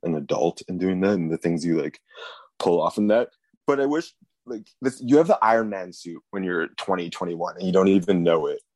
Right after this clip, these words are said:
Like, I did that, and then I went to, like, a party after or something. You know what I mean?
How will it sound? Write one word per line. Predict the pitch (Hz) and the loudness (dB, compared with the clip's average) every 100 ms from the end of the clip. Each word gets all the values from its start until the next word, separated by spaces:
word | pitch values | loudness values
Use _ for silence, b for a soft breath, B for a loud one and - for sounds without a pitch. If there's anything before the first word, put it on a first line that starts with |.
| _ _ _ _ - _ - | _ _ _ _ -20 _ 2
Like, | 95 82 - - - _ - | 4 4 0 -14 -18 _ 0
I | 104 | 2
did | 92 104 | 4 2
that, | 107 117 | 4 2
and | 113 | 0
then | 104 | -4
I | |
went | 98 98 | -6 -6
to, | 101 | -8
like, | 87 | -8
a | 87 | -10
party | - 82 82 82 | -6 -6 -6 -10
after | - - 67 | -12 -8 -8
or | |
something. | - - - 90 | -6 -8 -8 -6
You | |
know | 90 | 0
what | 87 | 2
I | 82 | 0
mean? | 85 92 104 | 0 2 2